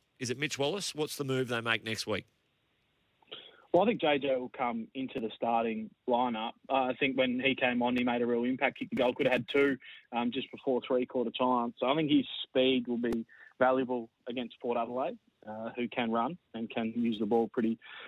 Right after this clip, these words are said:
Speaker 2: swiftly through the middle of the ground. So I think he'll come in. I don't know where they go, uh, whether they go with Mitch Wallace. Um, it depends what type of player they need. And if J J comes in and plays that forward role,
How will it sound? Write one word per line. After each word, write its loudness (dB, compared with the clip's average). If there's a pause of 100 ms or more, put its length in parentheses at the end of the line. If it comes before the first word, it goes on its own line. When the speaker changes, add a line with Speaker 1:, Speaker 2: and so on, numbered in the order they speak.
(300)
Speaker 2:
swiftly 2
through 2
the 0
middle 4
of 4
the 2
ground. 4
So 4
I 4
think 0
he'll 4
come 2
in. 2
I 2
don't 2
know 2
where 4
they 0
go, 0 (640)
uh, -8
whether 2
they 0
go 0
with -2 (360)
Mitch 0
Wallace. 0 (420)
Um, -4 (160)
it -4
depends 0
what -2
type 0
of -8
player 2
they 2
need. -2 (100)
And 2 (600)
if 2
J 4
J 4
comes -4
in 0
and -6
plays -4
that -6 (120)
forward 0
role, -2